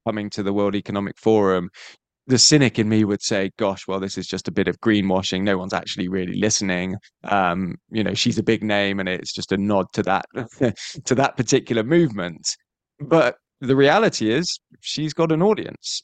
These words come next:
and she's saying things that matter. And even if only a few percentage, only a few percent of the people that are in the audience actually, you know, have a bit of a moment and think, "Oh gosh, what I'm doing isn't, isn't particularly climate positive," and maybe have a couple of side meetings and maybe,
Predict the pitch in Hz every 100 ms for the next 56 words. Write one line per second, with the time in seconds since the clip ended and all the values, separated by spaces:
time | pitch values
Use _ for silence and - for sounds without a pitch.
0 | - 117 123 120 120 117 - - 120 131
1 | 127 117 123 117 110 117 147 - 104 87
2 | 92 92 98 95 - _ - 135 120 117
3 | 101 - - _ _ _ - 95 127 123
4 | 110 135 143 - - 135 131 - 104 -
5 | - 131 123 131 123 113 120 110 _ -
6 | 110 131 - - 113 120 113 104 101 104
7 | 104 113 131 90 90 104 - - 107 98
8 | - _ _ - 113 98 110 120 107 117
9 | 113 113 135 120 95 95 107 92 107 -
10 | 113 98 - - - 107 104 98 110 104
11 | 101 101 101 - _ _ - 113 104 -
12 | _ - - - 107 113 104 104 - 147
13 | 107 104 - 104 117 _ _ _ - 127
14 | 120 107 107 113 110 107 104 - 113 107
15 | 110 107 113 110 107 110 104 110 107